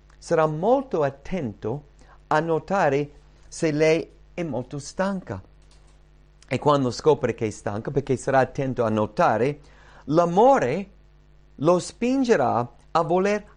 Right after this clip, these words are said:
alleggerire il peso della moglie, per quanto è possibile. Non è sempre possibile. Dio permette stagioni di vita per farci capire che siamo uomini, non Dio, e non possiamo fare nulla.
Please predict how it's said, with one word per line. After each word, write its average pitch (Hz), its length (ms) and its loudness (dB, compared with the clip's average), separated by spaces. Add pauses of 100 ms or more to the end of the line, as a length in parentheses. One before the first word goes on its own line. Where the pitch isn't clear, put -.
(120)
alleggerire 170 1000 0
il 165 200 0
peso 165 380 -2
della 147 220 2
moglie, 135 560 0 (420)
per 165 160 2
quanto 180 480 0
è 143 80 2
possibile. 131 720 -6 (160)
Non 254 220 0
è 254 80 0
sempre 135 320 -8
possibile. 117 600 -4 (160)
Dio 208 320 0
permette 143 460 -4
stagioni 147 540 -4
di 156 100 -4
vita 113 400 -4 (340)
per 139 180 2
farci 147 300 -2
capire 139 320 -4
che 131 120 -8
siamo 143 220 -2
uomini, 135 360 0
non 135 220 -2
Dio, 120 360 0 (100)
e 139 120 -2
non 135 240 -4
possiamo 135 380 -4
fare 107 240 -4
nulla. 127 360 -4